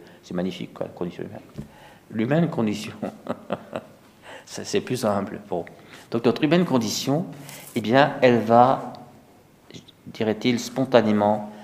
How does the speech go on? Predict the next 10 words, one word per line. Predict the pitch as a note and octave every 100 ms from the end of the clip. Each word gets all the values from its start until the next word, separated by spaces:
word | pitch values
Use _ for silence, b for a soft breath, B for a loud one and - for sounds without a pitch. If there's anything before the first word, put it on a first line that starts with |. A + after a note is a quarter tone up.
| B A2
vers | G#2
la | G2
loi. | F#2 E2+ E2+ - - - - - - _ _ _ B B B B -
La | B2+
loi | B2+ D#3 F3+
pour | B2+
l'humaine | A#2+ C3 C#3
condition, | B2 A2 G#2 - B2+
c'est, | B2+ - F#2+ F2 - - B B B B -
c'est, | - - G2